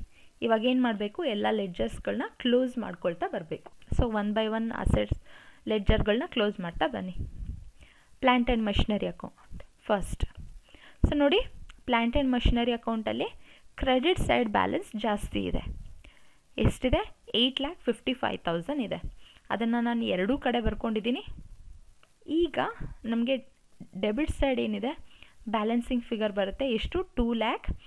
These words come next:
ಫಿಫ್ಟಿ ಫೈವ್ ತೌಸಂಡ್. So, ಇದಕ್ಕೆ ನಾವೇನಂತ ಬರಿತೀವಿ? ಬ್ಯಾಂಕ್ ಅಕೌಂಟ್ ಅಂತ ಹೇಳಿ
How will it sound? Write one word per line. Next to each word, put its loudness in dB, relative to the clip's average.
ಫಿಫ್ಟಿ -2
ಫೈವ್ -4
ತೌಸಂಡ್. 0
So, 6
ಇದಕ್ಕೆ -2
ನಾವೇನಂತ 2
ಬರಿತೀವಿ? 0
ಬ್ಯಾಂಕ್ 2
ಅಕೌಂಟ್ -4
ಅಂತ -6
ಹೇಳಿ -2